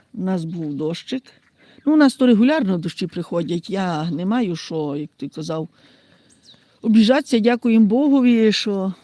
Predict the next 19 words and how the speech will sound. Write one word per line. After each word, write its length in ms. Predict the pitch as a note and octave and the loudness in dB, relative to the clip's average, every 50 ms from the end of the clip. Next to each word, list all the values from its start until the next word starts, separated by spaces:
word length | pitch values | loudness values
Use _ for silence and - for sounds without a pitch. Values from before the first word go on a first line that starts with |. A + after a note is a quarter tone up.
| _ _ - | _ _ -6
погода 400 | - G#3 G3 A#3+ A#3+ G#3+ A3 A3 | -2 0 0 0 0 0 -2 -4
супер, 440 | - - - D#3 - - D3 D3 D3+ | -4 -6 -8 -8 -6 -6 -6 -6 -6
бо 320 | D3 D#3+ F#3 F3+ D#3+ - _ - | -6 -4 -4 -4 -4 -4 _ -6
і, 320 | G#3 G3 F#3 F#3 F#3 D#3+ - _ _ _ _ _ _ _ _ _ _ _ _ _ _ _ _ _ _ _ _ - _ - | -6 -2 -2 -2 -2 -2 -4 _ _ _ _ _ _ _ _ _ _ _ _ _ _ _ _ _ _ _ _ -20 _ -10
ете, 340 | G3 F#3+ - - F3+ D#3+ - - _ _ _ _ _ _ _ _ _ _ _ _ | -8 -8 -8 -8 -10 -14 -14 -18 _ _ _ _ _ _ _ _ _ _ _ _
і 120 | - A#3 G3+ | 0 0 2
тепло, 500 | - - B3+ C4 C#4 - - B3+ A#3+ G#3+ | 2 2 2 2 2 0 0 0 2 2
і 80 | F#3+ | 2
дощик 400 | F3+ F#3 A3+ B3 - - A#3 G#3+ | 2 0 0 0 -2 -2 -6 -6
переходить, 640 | _ - A3+ A3 A3 G#3 - - A3+ A3+ G3+ F#3+ F#3+ | _ -2 0 0 0 0 0 0 0 0 0 0 -2
і 40 | F#3 | -4
все 180 | F3 - - G#3+ | -4 -6 -8 -8
прекрасно 580 | - - E3+ - - E3 F#3 - - F3+ E3+ | -8 -8 -10 -8 -6 -6 -6 -6 -8 -8 -8
росте. 380 | F3 F3 - - - - - - - | -8 -8 -10 -12 -16 -18 -18 -20 -20
Так 200 | - - - - | -18 -18 -18 -16
що 100 | - - | -14 -14
ось 160 | G2 D3 - | -12 -12 -12
таке. 380 | - - C#3+ - - - - E3 - _ _ _ _ _ _ _ _ _ _ _ _ _ _ _ _ _ _ _ _ _ _ _ _ _ _ _ _ _ _ _ _ _ _ _ _ _ _ _ _ _ _ _ _ _ _ _ _ _ _ _ _ _ _ - - A3 A3 - - | -14 -14 -16 -16 -16 -18 -18 -18 -18 _ _ _ _ _ _ _ _ _ _ _ _ _ _ _ _ _ _ _ _ _ _ _ _ _ _ _ _ _ _ _ _ _ _ _ _ _ _ _ _ _ _ _ _ _ _ _ _ _ _ _ _ _ _ -18 -16 -14 -14 -12 -10
Гаель. 1800 | E3+ E3+ E3+ F3+ F3+ F3+ F#3 F3+ F3+ F#3 F#3+ F#3 F3 - - _ _ _ - - _ _ _ - - D#3+ D#3+ E3+ E3 E3+ F#3 F3+ F3 E3+ F3+ F3 | -8 -8 -6 -6 -6 -6 -6 -6 -6 -6 -6 -6 -8 -12 -18 _ _ _ -20 -20 _ _ _ -16 -14 -12 -10 -10 -10 -10 -10 -10 -10 -10 -10 -10